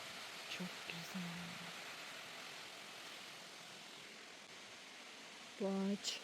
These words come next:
kökleri de çok güzel. Ve final. Allahu Ekber. Burası şelaleyi gördüğünüz ilk nokta.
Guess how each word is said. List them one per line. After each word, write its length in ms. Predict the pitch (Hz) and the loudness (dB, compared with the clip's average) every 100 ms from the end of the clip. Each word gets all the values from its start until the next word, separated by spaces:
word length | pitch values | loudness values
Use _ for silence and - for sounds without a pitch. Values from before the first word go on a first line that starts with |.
| - - - - - - - - | -4 -8 -8 -8 -6 -8 -2 4
kökleri 480 | 214 - 202 196 | 4 8 8 10
de 80 | 190 | 8
çok 200 | - 196 - - | 6 2 0 -2
güzel. 260 | - 208 202 - - - - - - - - - - - - - - - - - - - - - - - - - - - 214 | 4 6 6 2 -6 -6 -6 -6 -6 -6 -6 -6 -6 -6 -6 -6 -6 -6 -6 -6 -6 -6 -6 -4 -4 -4 -4 -4 -4 2 8
Ve 480 | 226 247 254 262 254 - | 10 12 10 10 6 12
final. 400 | 220 233 214 175 180 - - - - - - - - - - - - - - - - - - - - - - - - - - - - | 12 12 12 12 6 2 -4 -4 -4 -4 -4 -4 -4 -4 -4 -4 -4 -2 -2 -2 -2 -2 0 0 0 0 0 0 0 0 0 2 12
Allahu 960 | 247 269 294 302 302 294 294 294 277 269 | 12 12 12 12 12 12 12 12 12 12
Ekber. 480 | 269 - 214 170 190 - - - - - - | 12 10 10 10 10 6 2 0 0 -2 12
Burası 460 | 247 262 - 320 359 - - | 12 12 12 12 12 12 12
şelaleyi 680 | 254 247 254 262 277 294 240 | 12 12 12 12 12 12 12
gördüğünüz 680 | 254 247 233 269 262 302 262 - | 12 12 12 12 12 12 12 12
ilk 260 | 269 269 | 12 12
nokta. 460 | 240 233 - 262 | 12 12 12 12